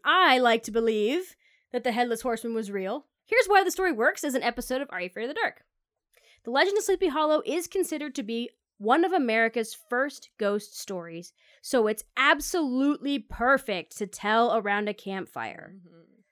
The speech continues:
Speaker 1: It was designed to be repeated, and the story itself references the oral tradition.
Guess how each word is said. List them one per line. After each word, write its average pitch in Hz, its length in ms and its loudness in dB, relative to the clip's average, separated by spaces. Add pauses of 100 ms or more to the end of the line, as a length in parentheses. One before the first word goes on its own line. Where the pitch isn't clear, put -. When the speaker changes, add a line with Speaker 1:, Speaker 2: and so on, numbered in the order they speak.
(360)
Speaker 1:
It 294 160 2
was 330 180 -2
designed 254 680 0
to 196 80 -8
be 202 160 0
repeated, 180 600 -6 (760)
and 269 160 -2
the 277 60 0
story 339 420 0
itself 302 500 -2
references 269 600 -2
the 233 140 -12
oral 185 320 -6
tradition. 180 600 -16